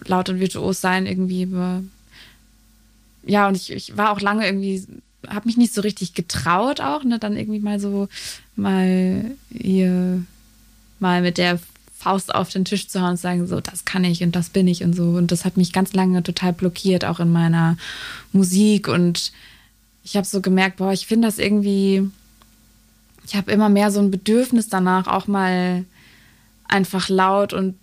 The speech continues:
nicht schön, sondern einfach mal so zu spielen, energetisch und laut und, und abzugehen, so. Und nicht immer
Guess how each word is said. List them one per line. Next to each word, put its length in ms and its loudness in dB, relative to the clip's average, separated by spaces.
nicht 260 0
schön, 380 2
sondern 260 2
einfach 380 -4
mal 460 2
so 260 0
zu 140 -6
spielen, 340 2
energetisch 540 -2
und 160 -2
laut 280 0
und, 360 -4
und 260 -4
abzugehen, 600 0
so. 320 0
Und 300 2
nicht 180 4
immer 480 2